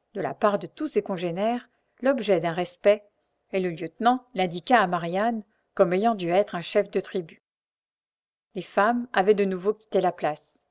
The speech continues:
Tout à coup, les danses et la musique cessèrent, et de toutes ces bouches de nègres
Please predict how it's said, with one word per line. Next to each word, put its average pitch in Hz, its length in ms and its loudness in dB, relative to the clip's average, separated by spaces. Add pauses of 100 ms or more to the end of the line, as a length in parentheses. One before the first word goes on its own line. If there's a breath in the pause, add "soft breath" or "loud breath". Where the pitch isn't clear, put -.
(560)
Tout 254 180 -10
à 214 80 8
coup, 226 280 -12 (140)
les 220 120 2
danses 180 320 0
et - 20 -2
la 180 100 0
musique 208 340 -4
cessèrent, 165 640 -4 (300)
et 180 100 -2
de 190 140 -4
toutes - 320 -4
ces - 180 -2
bouches 226 320 -4
de 208 80 0
nègres 196 460 -2